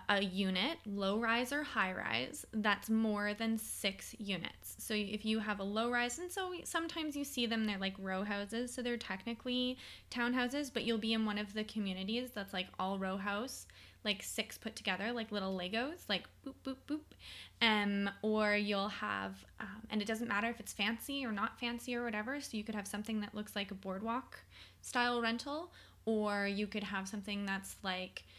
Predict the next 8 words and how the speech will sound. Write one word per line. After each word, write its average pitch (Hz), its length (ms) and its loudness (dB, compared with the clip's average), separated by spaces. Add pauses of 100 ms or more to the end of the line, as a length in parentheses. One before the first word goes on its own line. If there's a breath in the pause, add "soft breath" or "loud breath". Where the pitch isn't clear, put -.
(200)
mostly 214 500 2
owner 202 280 0
occupied, 226 840 0 (140)
um, 196 580 2 (160)
but 202 300 4
it's, 190 360 0
like, 190 360 4
a 202 80 4